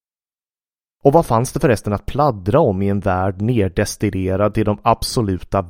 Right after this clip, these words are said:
väsentligheterna? En värld utan politikerskandaler, kändisars misslyckande, skönhetsoperationer och Champions League.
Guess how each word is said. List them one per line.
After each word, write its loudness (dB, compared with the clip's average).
väsentligheterna? -6
En 2
värld 6
utan 0
politikerskandaler, -2
kändisars -2
misslyckande, -6
skönhetsoperationer -2
och -4
Champions -6
League. -8